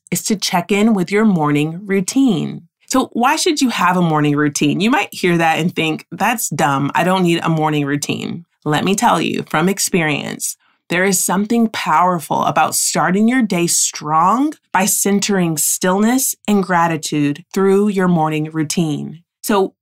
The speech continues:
before the kids wake up, or you have to take off the dog, or you have to rush to the office or jump on a call, you've already carved out space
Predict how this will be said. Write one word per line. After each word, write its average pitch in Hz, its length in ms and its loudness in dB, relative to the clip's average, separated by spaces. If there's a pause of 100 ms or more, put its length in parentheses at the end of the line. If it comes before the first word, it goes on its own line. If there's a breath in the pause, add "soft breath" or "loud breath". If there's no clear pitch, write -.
before 208 400 2
the 254 120 2
kids 175 280 -2
wake 156 240 0
up, 160 260 0 (220)
or 180 100 2
you 175 140 4
have 175 140 0
to 196 60 -2
take 214 200 -2
off 185 240 0
the - 80 -6
dog, 151 560 0
or 180 120 2
you 170 160 2
have 170 140 0
to 208 100 0
rush 196 280 0
to 233 60 0
the 233 180 0
office 165 400 0
or 165 100 -2
jump 160 280 0
on 226 100 2
a 240 80 -2
call, 151 580 0 (160)
you've 220 440 0 (100)
already 190 680 2
carved 175 560 0
out 160 260 0
space 185 680 -2